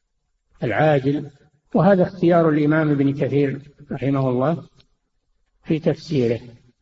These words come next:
فإنه يرى أن هذه الآية وآية البقرة من المباهلة، والمباهلة أن يدعى بالموت أو اللعنة على الكاذب من الفريقين.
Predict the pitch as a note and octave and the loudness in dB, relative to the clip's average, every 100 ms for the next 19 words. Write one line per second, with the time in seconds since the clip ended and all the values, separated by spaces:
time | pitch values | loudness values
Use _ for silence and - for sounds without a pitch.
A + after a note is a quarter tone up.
0 | _ _ _ _ _ - D#3+ D#3+ D3+ C#3+ | _ _ _ _ _ -6 -2 0 2 2
1 | D3 D#3 D3 D#3+ - - C#3+ C3+ C3 D#3 | 2 2 0 -2 -8 -8 -4 -2 0 0
2 | D3 C#3 C3+ - D#3 F3+ F3 C#3 D3 C#3+ | 0 0 0 0 0 0 0 -2 -2 -2
3 | C#3 C#3+ C3 - F#3+ F#3 - - _ _ | -2 -4 -4 -4 -4 -4 -8 -20 _ _
4 | _ _ _ _ _ _ _ C#3 D3 D3+ | _ _ _ _ _ _ _ -2 2 2
5 | C#3+ C#3 C#3 C3+ B2+ B2 B2 A2+ - - | 2 2 2 0 0 -2 -2 -6 -16 -20
6 | _ _ _ _ _ _ _ _ _ - | _ _ _ _ _ _ _ _ _ 0
7 | D#3+ D3 C#3 D3 E3+ G#3 G#3 D#3+ - - | 2 2 2 2 2 2 0 -2 -8 -16
8 | - - _ _ _ _ _ - E3 E3+ | -20 -20 _ _ _ _ _ -2 2 4
9 | F#3 C3+ D#3 D#3 F#4+ D#3+ - - _ _ | 4 2 2 0 -4 -16 -20 -20 _ _
10 | _ _ _ _ _ _ _ D3 D3+ D#3 | _ _ _ _ _ _ _ 0 2 4
11 | D#3 D3+ D#3 C#3 C#3+ D3 D3 D3+ D3+ C#3+ | 4 2 0 0 0 0 -2 -2 -2 -6
12 | - _ _ _ _ _ _ F3+ F#3 F#3+ | -20 _ _ _ _ _ _ -4 0 0
13 | F3 A3+ G#3 G3 F3 D#3 C3+ C#3 C3 - | 0 -2 0 0 2 2 2 0 0 -2
14 | A2+ - | -10 -10